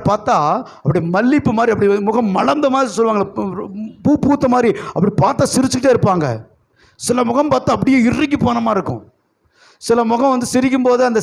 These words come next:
சிரிப்புல ஒரு வஞ்சகம் இருக்கும். எப்படின்னா, "ஆ, ஆ, வா, போ." ஒரு விருப்பம் இல்லாம ஒரு, ஒரு சோகம் நிறைந்தது, ஒரு வேதனை நிறைந்தது இருக்கும். பார்த்திருக்கீங்களா? ஏன்? எங்க உன் சந்தோஷத்தை தொலைச்ச? எங்க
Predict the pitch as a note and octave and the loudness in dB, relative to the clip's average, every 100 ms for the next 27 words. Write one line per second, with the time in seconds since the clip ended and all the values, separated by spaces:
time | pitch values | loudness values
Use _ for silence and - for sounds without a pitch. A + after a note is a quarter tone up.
0 | - B3+ B3+ A#3 F#3+ F#3+ A3 A#3 G#3+ F#3 | 0 -2 0 0 0 0 0 -2 0 -2
1 | E3+ F3 F#3+ A3+ A#3+ - _ _ _ E3 | -2 -4 -2 -2 -4 -8 _ _ _ -6
2 | D3+ C#3 - _ _ _ - D#3 D#3 B2 | -6 -6 -12 _ _ _ -8 -6 -6 -10
3 | G#2 _ E3 F3 D3+ A2+ _ _ _ - | -16 _ -2 -2 -2 -6 _ _ _ -4
4 | E3+ E3 - - G3+ G#3+ B3 D4+ D4+ B3+ | -4 -4 -12 -4 -4 -2 -4 -2 -4 -4
5 | B3 A#3+ A3 G#3 F#3 - - - F3+ F#3 | -2 -2 0 -2 -2 -6 -20 -6 -4 -4
6 | - A#3 D4 C4+ A#3+ A3 A#3 G#3+ G3+ G#3 | -2 2 2 0 0 -2 0 -2 2 2
7 | G#3 - - - G3 F3 G3+ C#4 D4+ C4 | 0 -6 -14 -4 -2 0 2 2 2 2
8 | A3+ A3+ B3 A#3 G#3 G3+ F#3 G3 G3+ F#3+ | 0 0 0 0 0 -2 -4 -4 -4 -6
9 | F#3+ G3+ - - _ _ _ _ _ - | -4 -4 -6 -20 _ _ _ _ _ -20
10 | _ E3 F#3+ C#3 - - _ _ - _ | _ -2 -2 -2 -16 -20 _ _ -20 _
11 | _ - F3+ A3 G#3+ F#3 E3+ F3+ F#3+ - | _ -4 -2 0 0 0 -4 -2 -2 -2
12 | D#3+ D#3 D#3+ - A#2 _ _ _ _ _ | -4 -2 -4 -6 -14 _ _ _ _ _
13 | _ _ - C#3+ G3+ B3 C4 B3+ B3 | _ _ -16 -2 0 2 2 2 0